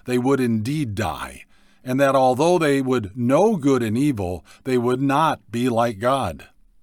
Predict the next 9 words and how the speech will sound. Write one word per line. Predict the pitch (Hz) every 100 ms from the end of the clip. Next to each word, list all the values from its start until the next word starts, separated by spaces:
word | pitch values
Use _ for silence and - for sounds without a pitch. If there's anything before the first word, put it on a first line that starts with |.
| _ _ _ _ _ _ -
Satan | - 127 113 113
lied | 104 113 107 87 85
through | - 101
his | 95 104 -
fangs. | 92 78 - 80 - - _ _ _ _ _ _ _ _ _ _ _ _ _ _ _ _ _ _ _
There's | - 165 -
probably | 208 185 127 120 117
no | 120 147 160
clearer | - - 156 135 120